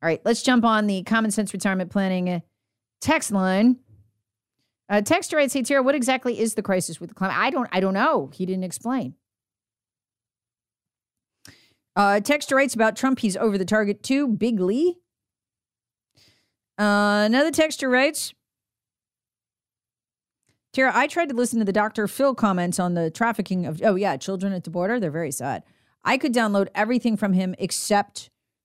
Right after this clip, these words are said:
the one on the border." Yeah, I think Phil's why they're down there. I,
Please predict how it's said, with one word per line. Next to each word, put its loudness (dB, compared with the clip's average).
the 2
one 0
on 0
the 0
border." 2
Yeah, 4
I 2
think 0
Phil's 2
why 2
they're 2
down 2
there. -4
I, 0